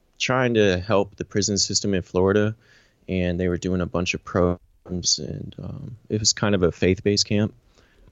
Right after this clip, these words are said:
Well, I signed up for it and ended up getting sent to it because it's close to home. That was my main motive for going there,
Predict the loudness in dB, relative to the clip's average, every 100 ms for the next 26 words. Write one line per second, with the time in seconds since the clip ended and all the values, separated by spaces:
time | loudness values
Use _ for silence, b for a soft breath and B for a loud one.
0 | _ 2 2 2 2 2 4 0 0 -4
1 | -4 -4 -6 -6 -2 0 2 2 2 0
2 | 0 -2 -4 -4 -6 -6 -4 -4 -4 2
3 | 2 2 -2 0 0 0 -2 -2 -2 0
4 | 2 4 4 4 4 2 -2 -6 -2 0
5 | 0 -2 -8 -10